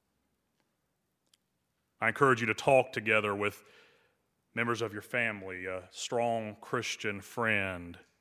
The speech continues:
This is the beginning place of examination. It's really the beginning place of making a change. Maybe even this day you've come into this place and you are in the middle of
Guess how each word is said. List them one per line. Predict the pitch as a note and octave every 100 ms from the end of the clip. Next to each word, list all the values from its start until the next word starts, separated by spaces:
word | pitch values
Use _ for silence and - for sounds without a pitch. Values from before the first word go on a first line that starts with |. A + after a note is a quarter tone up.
| _ _ -
This | C3
is | C3
the | A#2
beginning | A2+ A2 A2 B2 A#2 G#2+
place | - G#2+ G2+ -
of | G#2
examination. | G2 F#2+ G#2+ G#2 G2 G#2 G#2+ - G#2
It's | F#2+
really | A#2 A2
the | G2+
beginning | G2+ G2 A2 G#2
place | - G#2 G2 - - - - -
of | G#2+ G#2
making | G#2+ G#2 A2+ G#2 F#2+ F#2 _ _ _ _ _ _ _ G#2
a |
change. | - A#2 A2 G#2
Maybe | A#2+ A#2
even | A2+ G#2
this | A2+ -
day | A2 G2 F#2+
you've | G2
come | - A#2+ G#2+
into | G2+ A2+
this | G2
place | - A2 G#2
and | G#2+
you | G#2+ G#2+
are |
in | F#2+
the | G2
middle | G#2+ G#2+ G2
of | G2 G2+ F#2+